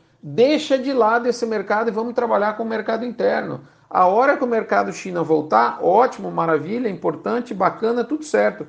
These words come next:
Mas o boi já mostrou em dois mil e vinte e um que pode, né, voltar a ter boas notícias mesmo com China fechada. Talvez em dois mil e vinte e três,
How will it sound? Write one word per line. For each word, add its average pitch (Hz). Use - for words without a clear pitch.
Mas 180
o 220
boi 226
já 269
mostrou 247
em 208
dois 175
mil 170
e -
vinte 165
e 220
um 311
que 320
pode, 226
né, 196
voltar 214
a 190
ter 190
boas 175
notícias 233
mesmo 233
com 262
China 240
fechada. 214
Talvez 185
em 208
dois 170
mil 165
e 160
vinte 151
e -
três, 147